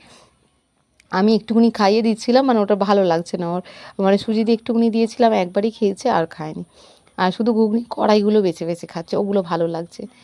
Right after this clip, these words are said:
এই যে কীরকম বড়দের মতো বসেছে, দেখো না, মানে আডুম আডুম হয়ে কীরকম বসেছে, বসে খেতে বসেছে। আর এতটাই গরম ছিল, মেয়েকে বললাম তো আগের ভিডিওতে দেখেছো, ওকে, আহ, মানে চুলটা কাটিয়ে দিয়েছি।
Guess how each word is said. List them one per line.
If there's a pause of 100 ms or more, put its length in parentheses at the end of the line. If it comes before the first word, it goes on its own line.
(260)
এই
যে
কীরকম
বড়দের
মতো
বসেছে,
দেখো
না, (400)
মানে
আডুম
আডুম
হয়ে
কীরকম
বসেছে,
বসে
খেতে
বসেছে। (920)
আর
এতটাই
গরম
ছিল,
মেয়েকে
বললাম
তো
আগের
ভিডিওতে
দেখেছো,
ওকে, (320)
আহ,
মানে
চুলটা
কাটিয়ে
দিয়েছি।